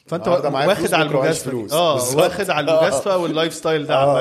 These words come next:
Speaker 2: آه، النهارده معايا
Speaker 1: حلو.
Speaker 2: فلوس، بكرة معيش فلوس.
Speaker 1: آه.
Speaker 2: فاهم؟ بس
Speaker 1: طب بس
Speaker 2: هتحل.
Speaker 1: قرب المايك شوية عشان ال-،
Speaker 2: آه.
Speaker 1: صوت الناس. اه.
Speaker 2: كده اهو.
Speaker 1: مم. تمام.
Speaker 2: وصلنا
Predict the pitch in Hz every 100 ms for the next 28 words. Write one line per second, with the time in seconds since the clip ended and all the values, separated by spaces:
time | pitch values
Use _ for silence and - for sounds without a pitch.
0 | 123 127 123 135 139 165 151 147 160 139
1 | 123 160 151 147 156 180 156 147 135 135
2 | 127 - - 113 135 113 - 120 127 151
3 | 143 165 165 156 165 180 - 180 156 165
4 | 156 135 131 127 104 101 147 147 131 117
5 | - 123 120 - - 87 78 76 _ 127
6 | 123 113 _ _ _ _ - - _ -
7 | 139 135 117 - - _ _ _ _ _
8 | - - 107 135